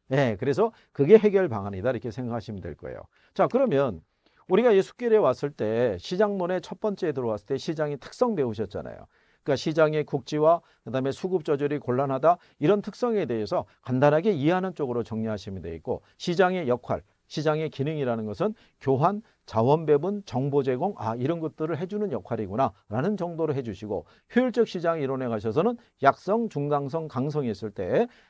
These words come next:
약성에서는 과거의 정보, 중강성은 현재 정보, 예, 여기는 초과에는 얻을 수 없어요.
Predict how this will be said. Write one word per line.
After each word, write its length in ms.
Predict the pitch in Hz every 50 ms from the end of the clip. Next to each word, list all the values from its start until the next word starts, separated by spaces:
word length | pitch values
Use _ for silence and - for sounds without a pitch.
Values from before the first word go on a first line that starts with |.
| _ _ -
약성에서는 640 | 151 151 - - 185 180 180 165 165 175 175 175 160
과거의 400 | 151 139 139 139 156 160 160 147
정보, 440 | 151 147 156 151 147 156 170 180 - _ _ -
중강성은 580 | - 147 156 156 156 156 151 127 151 156 156 147
현재 400 | - 214 220 214 190 196 196 170
정보, 400 | 147 135 143 139 170 196 214 - _ _ _ -
예, 100 | 143 139
여기는 400 | 147 165 180 190 208 240 262 233 - _ _ _ _ _
초과에는 380 | - - 220 254 254 247 226 165
얻을 160 | 131 147 131
수 120 | - 143
없어요. 340 | 123 95 - 113 101 82 -